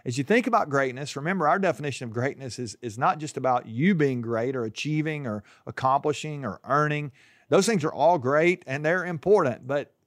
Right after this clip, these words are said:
being great really is about helping other people be great, creating a great culture. There's so many other facets and aspects to it, and one of the things that,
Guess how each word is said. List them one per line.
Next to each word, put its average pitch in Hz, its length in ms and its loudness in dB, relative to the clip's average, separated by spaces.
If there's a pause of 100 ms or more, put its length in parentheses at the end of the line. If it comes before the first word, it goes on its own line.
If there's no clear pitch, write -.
(200)
being 226 340 2
great 156 420 0
really 156 280 -2
is 127 160 -2
about 120 480 0
helping 131 560 -6
other 160 240 2
people 123 260 -4
be 113 180 -6
great, 110 380 -6 (640)
creating 147 400 2
a 123 60 -2
great 131 340 -2
culture. 131 640 -4 (320)
There's 135 140 -4
so 247 200 2
many 202 240 0
other 143 360 2
facets 131 640 -2
and 123 160 -8
aspects 131 640 -4
to 117 140 -2
it, 113 120 -4
and 131 220 -10
one 208 160 0
of 254 60 -6
the 202 100 0
things 143 400 -6
that, 123 260 -2